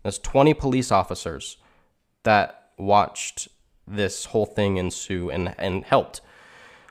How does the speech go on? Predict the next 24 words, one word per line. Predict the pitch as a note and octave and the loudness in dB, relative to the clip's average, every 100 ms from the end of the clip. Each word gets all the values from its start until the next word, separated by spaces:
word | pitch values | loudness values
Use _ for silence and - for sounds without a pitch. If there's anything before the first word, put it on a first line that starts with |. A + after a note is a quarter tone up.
| - | -2
which | A#2 - - A#2 | 0 0 -2 2
was | A#2 G2+ | 2 4
witnessed | A#2 A#2 A2+ - | 0 2 0 4
by | G2 - - | 2 2 -4
several | - - C3+ C3 C#3+ | 0 4 4 4 2
residents | A#2 C3 B2+ A#2+ A2 - | 4 4 4 2 2 2
and | A2+ | 2
bystanders. | A#2+ C#3 - G2 E2+ B1+ - - - | 4 2 2 0 -2 -6 -16 -20 -6
People | A#2+ A#2 A#2+ | -4 0 2
in | A2 | 2
the | A2+ | 4
neighborhood | A2+ B2 A#2 A2 G#2 A2 G#2+ _ | 4 2 0 0 0 -2 -12 _
came | - A#2 | 0 4
out | A#2 | 6
of | A#2 | 6
their | A#2+ | 4
houses | A#2 A#2 A2 G#2 G#2 - | 4 4 2 -2 -4 -2
and | G#2 G2 | -2 2
watched | G2+ G#2+ G2+ - A2+ | 2 2 0 -6 -2
this | G#2+ - | -2 -2
happen. | - A2+ A#2 F2 D#2+ - _ _ - - _ _ _ _ _ _ _ _ - - - A2+ | 0 2 2 -4 -10 -16 _ _ -20 -20 _ _ _ _ _ _ _ _ -20 -20 -6 -2
Responders, | A#2 B2+ A#2+ B2+ A2 G#2 - - | 4 8 10 10 6 2 -2 -4
re-, | G#2+ B2 | -2 0
reporters | A#2 D#3 D3 G#2+ G#2 | 2 6 6 4 0